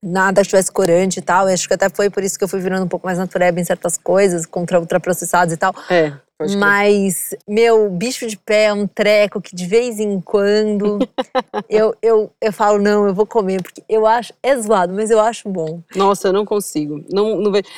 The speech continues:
Speaker 2: Então, é isso. Você teve problema com, com corante na infância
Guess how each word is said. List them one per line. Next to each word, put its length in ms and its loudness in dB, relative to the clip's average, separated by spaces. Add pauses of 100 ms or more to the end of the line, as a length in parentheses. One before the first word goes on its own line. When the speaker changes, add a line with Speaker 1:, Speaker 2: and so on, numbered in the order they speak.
(140)
Speaker 2:
Então, 440 0
é 120 2
isso. 300 -2
Você 200 0
teve 200 0
problema 280 2
com, 200 -4
com 180 -4
corante 400 2
na 60 2
infância 580 0